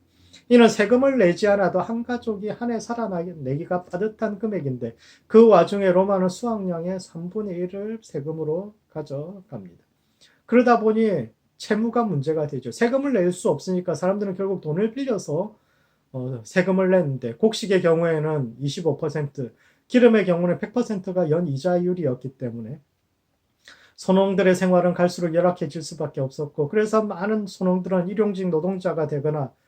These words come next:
노예가 되거나 아니면 도둑이 될 수밖에 없었죠. 그리고 그런 사람들이 많아지면 많아질수록 결국 항쟁이 일어날 수밖에 없었는데, 그런 이들을 로마는 잔인하게 제압했을 뿐 아니라 철저히 역사를 통제합니다.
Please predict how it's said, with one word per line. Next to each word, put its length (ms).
노예가 420
되거나 400
아니면 340
도둑이 540
될 180
수밖에 540
없었죠. 460
그리고 360
그런 320
사람들이 540
많아지면 600
많아질수록 720
결국 400
항쟁이 380
일어날 340
수밖에 440
없었는데, 540
그런 260
이들을 400
로마는 400
잔인하게 560
제압했을 720
뿐 140
아니라 440
철저히 760
역사를 680
통제합니다. 1000